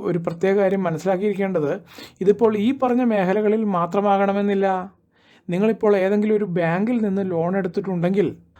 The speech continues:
പന്ത്രണ്ട് ശതമാനം പലിശ എന്ന് പറഞ്ഞ സ്ഥാനത്ത്, ഈ പ്രോസസ്സിംഗ് ഫീസ്, ആ ഫീസ്, ഈ ഫീസ് എന്നെല്ലാം പറഞ്ഞുകൊണ്ട് നിങ്ങളുടെ നടുവൊടിയുന്ന രീതിയിൽ വലിയൊരു തുക അവർ ഈടാക്കിയിട്ടുണ്ട്.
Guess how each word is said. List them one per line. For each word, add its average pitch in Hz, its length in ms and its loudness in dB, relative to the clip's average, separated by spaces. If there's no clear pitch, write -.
പന്ത്രണ്ട് 294 520 0
ശതമാനം 214 460 0
പലിശ 185 280 -2
എന്ന് 196 200 0
പറഞ്ഞ 175 260 -2
സ്ഥാനത്ത്, 160 600 -4
ഈ 160 120 0
പ്രോസസ്സിംഗ് 180 640 0
ഫീസ്, 185 300 0
ആ 190 320 2
ഫീസ്, 190 340 -4
ഈ 190 260 -4
ഫീസ് 185 300 -4
എന്നെല്ലാം 180 500 0
പറഞ്ഞുകൊണ്ട് 170 520 -2
നിങ്ങളുടെ 220 300 4
നടുവൊടിയുന്ന 226 920 0
രീതിയിൽ 214 340 -2
വലിയൊരു 190 440 0
തുക 180 420 -4
അവർ 156 200 -2
ഈടാക്കിയിട്ടുണ്ട്. 165 840 -2